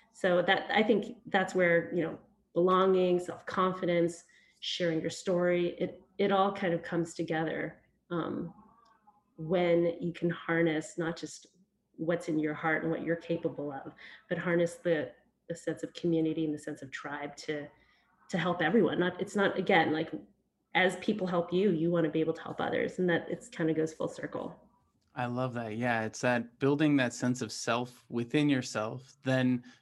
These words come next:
Speaker 2: finding those places where you can be yourself in a larger community, and then taking it to the next level like you did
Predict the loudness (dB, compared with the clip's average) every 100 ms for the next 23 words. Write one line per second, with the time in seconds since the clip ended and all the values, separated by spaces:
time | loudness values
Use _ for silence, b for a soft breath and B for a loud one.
0 | B 0 4 4 4 4 4 2 -2 -4
1 | -4 -4 -4 -6 -6 -6 -4 -4 -4 -2
2 | -2 -4 -4 -4 -6 -8 -20 -10 -6 -4
3 | -4 -4 -6 -10 -4 -2 -2 -4 -8 -6
4 | -6 -6 -6 -4 -2 -2 -4 -6 -6 -6
5 | -2 -2 -2 -6 -4 -4 -2 -2 -4